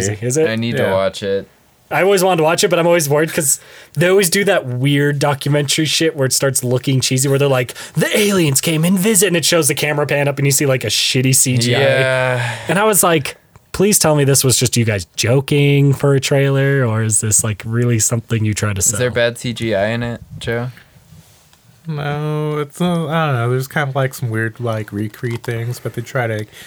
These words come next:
Speaker 3: keep it very stylistic.
Speaker 1: Oh,
Speaker 2: That's good.
Speaker 1: trip.
Speaker 3: Like, you know, like,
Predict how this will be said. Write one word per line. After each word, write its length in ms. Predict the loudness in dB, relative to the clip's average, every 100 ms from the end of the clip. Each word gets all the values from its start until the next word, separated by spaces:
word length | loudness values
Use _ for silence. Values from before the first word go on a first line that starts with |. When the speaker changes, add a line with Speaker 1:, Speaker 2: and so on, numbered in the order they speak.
| -20 -10
Speaker 3:
keep 180 | -6 -4
it 80 | -2
very 240 | -2 -2
stylistic. 960 | -6 -2 -2 0 -2 -6 -4 -6 -6 -12 -6
Speaker 1:
Oh, 240 | -2 -2
Speaker 2:
That's 180 | -2 -2
good. 380 | 0 2 0 -2
Speaker 1:
trip. 260 | -10 -6
Speaker 3:
Like, 380 | -2 0 -2 -4
you 100 | -6
know, 800 | -6 -6 -6 -8 -8 -8 -8 -8
like, 360 | -8 -10 -12 -18